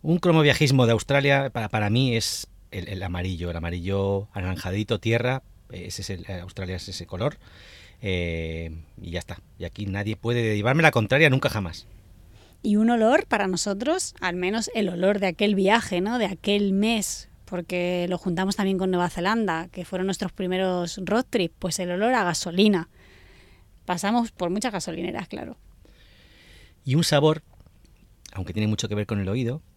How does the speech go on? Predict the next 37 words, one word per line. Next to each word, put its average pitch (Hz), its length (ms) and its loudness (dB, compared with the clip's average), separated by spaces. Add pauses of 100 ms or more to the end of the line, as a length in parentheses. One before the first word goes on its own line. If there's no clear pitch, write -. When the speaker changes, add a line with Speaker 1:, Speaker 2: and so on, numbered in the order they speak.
(120)
Speaker 1:
es, 113 260 -6
eh, 85 500 -8 (840)
Sisto - 300 -4
Rodríguez. 85 460 -6 (180)
Descubrimos 117 640 -2
a 107 100 -6
Sisto 120 260 -4
Rodríguez 117 460 -4 (140)
en 104 140 -4
aquel 101 220 -2
viaje. 120 360 -4 (720)
Eh, 87 500 -4
vimos 113 280 0
la 101 120 -2
película 113 680 -4
Buscando 101 300 -4
a - 40 -4
Sugarman, 110 520 -2 (140)
eh, 85 500 -6 (300)
en, 98 180 -8
en 95 140 -6
la 92 100 -6
camper 127 340 -4
un 110 140 -4
día, 147 260 -4 (640)
y 139 240 0
fue 131 220 0
la 127 100 2
banda 113 220 0
sonora 113 380 -2
que - 120 -10
sonó 104 360 -4 (680)
aquellos 113 380 -4
tres 104 140 -4
mil 113 180 0
quinientos 107 240 -4
kilómetros 104 520 -6